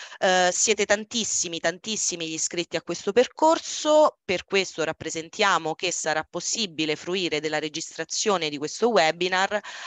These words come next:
a partire dalla giornata di domani, quindi ventiquattro ore dopo, e contestualmente verranno pubblicati i materiali didattici che accompagnano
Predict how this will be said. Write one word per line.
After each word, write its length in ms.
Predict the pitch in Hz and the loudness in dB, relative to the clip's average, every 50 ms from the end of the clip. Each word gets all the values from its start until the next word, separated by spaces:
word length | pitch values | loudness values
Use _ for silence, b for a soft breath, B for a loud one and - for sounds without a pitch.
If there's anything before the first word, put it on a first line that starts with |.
| B B | B B
a 140 | - 202 | -2 -2
partire 720 | - - 220 220 - - - 240 233 220 226 226 226 220 - 180 | 0 2 0 -2 -2 -4 -8 -8 -4 -2 0 0 0 -2 -4 -6
dalla 320 | 185 175 180 175 175 175 | -4 -2 -2 0 -2 -4
giornata 420 | 175 175 180 180 180 175 170 170 | -4 -6 -10 -6 -6 -6 -6 -6
di 100 | 165 165 | -8 -6
domani, 520 | 160 160 156 147 127 123 123 131 139 143 135 | -6 -4 -4 -2 -4 -4 -4 -6 -8 -12 -8
quindi 340 | - 170 165 156 156 160 156 | -6 -6 -6 -2 -2 -4 -2
ventiquattro 640 | 147 175 185 185 - 180 156 165 156 - - 160 | 0 0 -2 -2 -4 -4 -2 -2 -2 0 0 0
ore 140 | 170 180 214 | 2 2 4
dopo, 460 | 214 175 143 139 147 - - 185 190 B B B B B B | 4 4 6 6 4 4 2 2 2 B B B B B B
e 280 | _ - 233 240 233 - - _ _ _ _ _ _ | _ 2 2 2 2 0 -4 _ _ _ _ _ _
contestualmente 840 | 202 185 180 - 185 - - - 262 247 208 175 160 156 160 - 180 | -8 -8 -6 -6 -6 -6 -2 -2 -2 -2 0 -4 -6 -8 -6 -6 -6
verranno 340 | 185 190 175 170 160 160 165 | -4 -2 -2 -2 -2 -2 -6
pubblicati 800 | 160 185 175 165 208 220 - 139 123 123 - - 160 - - 190 | -8 -10 -12 -10 -10 -2 0 0 0 0 -2 -4 -10 -10 -10 -6
i 20 | |
materiali 480 | 190 180 180 185 185 170 175 165 156 165 | -4 -4 -2 -2 -2 0 0 0 0 -2
didattici 720 | 170 196 180 135 120 131 - _ - 147 - - 151 - | -6 -4 -2 -2 -2 -2 -4 _ -4 -2 -2 -2 -2 -6
che 80 | - - | -6 -6
accompagnano 800 | 151 - - 160 151 147 - 143 135 139 139 135 135 135 135 | -6 -4 -4 -6 -6 -4 -4 -4 -4 -4 -4 -6 -6 -6 -6